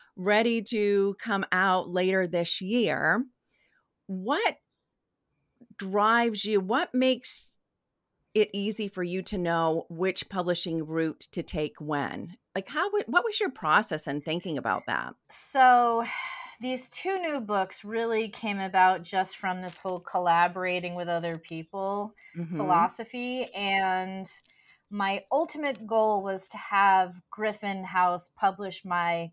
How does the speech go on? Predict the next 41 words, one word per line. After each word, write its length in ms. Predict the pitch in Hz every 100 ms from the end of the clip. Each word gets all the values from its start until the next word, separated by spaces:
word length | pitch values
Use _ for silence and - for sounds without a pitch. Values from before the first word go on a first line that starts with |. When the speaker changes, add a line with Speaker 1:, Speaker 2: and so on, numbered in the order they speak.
| _ -
Speaker 2:
book 300 | 196 190 - _
for 120 | - 185
grown-ups, 800 | 170 185 180 160 151 - - - _ _ _ _
because 380 | 214 247 202 190
they 540 | 220 233 233 247 220 -
teach 640 | - 214 208 - - - 190
and 160 | 202
supply 380 | 202 196 190 185
books 480 | 175 190 185 - - -
to 140 | 190
teachers. 600 | 175 180 165 123 - -
And 120 | 190 170
so 140 | 202
I'm 200 | 208 226
a 60 | 240
former 380 | 226 214 202
teacher. 420 | 190 202 180 - - _ _ _ _
So 200 | - 220
I 120 | 220
wanted 340 | 254 277 294
to 80 | 277
get 220 | 226 233
a 60 | 214
resource 540 | 214 226 226 202 190
that 160 | 196 175
was, 420 | 190 180 170 - _ _
you 120 | 202
know, 440 | 202 180 175 175 165 _ _
really 280 | 214 226 233
great 320 | 208 214 214
for 100 | 208
teachers, 360 | 202 220 202 208
but 220 | 220 202
also 360 | 208 208 214 220
usable 480 | 202 208 202 196 180
for 160 | 190
parents 460 | 185 - 180 175 170
and 120 | 175
caregivers. 640 | - 180 175 170 170 170 165
And 120 | 175
I 280 | 175 170